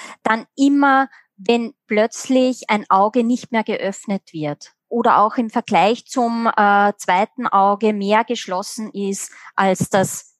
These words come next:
gesunde Auge unter Anführungszeichen. Oder wenn plötzlich ein vermehrter Tränenfluss auftritt, dann ist das nicht normal, dann ist das ein Zeichen dafür, dass es schmerzhaft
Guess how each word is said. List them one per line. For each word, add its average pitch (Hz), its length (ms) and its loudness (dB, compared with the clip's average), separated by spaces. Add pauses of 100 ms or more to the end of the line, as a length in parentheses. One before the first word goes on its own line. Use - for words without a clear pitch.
(140)
gesunde 208 540 -2
Auge 147 340 -4
unter 151 240 -4
Anführungszeichen. 139 1160 -8 (440)
Oder 269 520 4 (320)
wenn 226 300 0
plötzlich 226 640 0
ein 208 60 2
vermehrter 208 640 0
Tränenfluss 196 800 -6
auftritt, - 840 -12
dann 196 220 0
ist 247 240 -4
das 240 160 -2
nicht 262 320 -6
normal, 220 480 2
dann 220 500 -8
ist - 320 -8
das 233 160 0
ein 220 140 -2
Zeichen 214 440 0
dafür, 214 440 -2
dass 202 200 -4
es 202 80 -10
schmerzhaft 247 680 -4